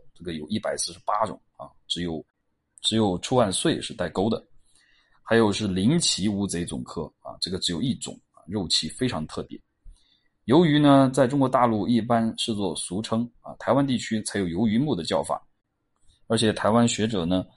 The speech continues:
对于学名的选用似乎是毫无章法，有些种类呢，一会儿叫鱿啊，一会儿又叫乌贼。偏偏呢，中文维基又多是台湾人所编撰的，所以很多条目相当混乱。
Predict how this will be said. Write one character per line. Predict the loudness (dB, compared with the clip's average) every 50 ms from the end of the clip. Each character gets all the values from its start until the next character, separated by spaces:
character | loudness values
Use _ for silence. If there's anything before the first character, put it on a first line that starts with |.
| _ _ _
对 | -2 0 2
于 | 2 2
学 | 0 0 0 2 2
名 | 4 4 4
的 | 2
选 | 0 0 -4 -4 -2 0
用 | 0 0 0 0 -4 -10 _
似 | -12 -6 -6 -6
乎 | -4 -2 -4 -4
是 | -4 -6 -6 -8 -8 -8 -6
毫 | -6 -4
无 | -4 -4 -4 -2
章 | 0 0 0 2
法， | 0 -2 -4 -4 -8 -14 _ _ _ _ _ _ _ _ _ _
有 | -4 0
些 | 0 0
种 | 2 2 0 0 2
类 | 2 2 2
呢， | 2 2
一 | 2 0
会 | 0 -2
儿 | -4
叫 | -2 -2 -2 -2
鱿 | -2 -2 -2 -2 -4 -6 _
啊， | -10 -8
一 | -8 -6
会 | -6 -4
儿 | -4
又 | -4 -4
叫 | -4 -4 -4
乌 | -4 -4 -6 -6
贼。 | -8 -8 -8 -10 -10 -14 _ _ _ _ _ _ _ _ _
偏 | 0 2 2
偏 | 4 4
呢， | 4 2 2
中 | 2 0 2
文 | 2 4
维 | 4 4 2 2
基 | 0 -2 0 0
又 | 0 0 0
多 | 0 -2 -2
是 | -2 -4
台 | -6 -2 0 2
湾 | 4 4 4
人 | 4 2 0
所 | -2 -4
编 | -4 -2 -2 0
撰 | 0 0 0 0
的， | -2 -8 _ _
所 | -10 -6 -4 -4
以 | -4
很 | -4 -4 -8 -6 -4
多 | -4 -4
条 | -4 -6 -6 -6 -4
目 | -4 -4 -6 -6
相 | -6 -4 -2
当 | -2 -2 -2
混 | -4 -4 -4 -4
乱。 | -4 -6